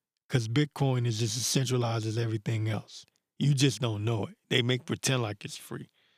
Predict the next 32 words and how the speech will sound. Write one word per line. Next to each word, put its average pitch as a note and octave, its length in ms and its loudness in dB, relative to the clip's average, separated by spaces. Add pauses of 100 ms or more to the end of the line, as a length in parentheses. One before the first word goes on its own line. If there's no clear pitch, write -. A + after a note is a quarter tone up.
(880)
Like A#2+ 200 2
it's, A2 220 -4
like A2+ 220 -2
it's, A#2 240 -4
um, G2 440 -4 (840)
like A#2 180 -2
you A#2+ 100 0
have G#2+ 300 -2
freedom A2 460 -2
to G2+ 100 -4
spend. G#2 400 -4
No, G#2 180 -2
it's G2+ 120 -8
B A2 200 0
S. - 360 -8 (100)
They C#3 80 -4
can A#2 120 0
shut B2+ 240 2
it A#2+ 80 -2
down A2 260 -2
at G#2 100 -2
any G#2 160 0
moment. G#2 380 -4 (1300)
Oh, C3 140 6
and A#2 100 0
besides B2 440 2
that, G#2+ 180 -4
you A2+ 100 2
have A2 240 -2
a G#2 80 -4
lot G#2+ 260 -2
of G2+ 220 -6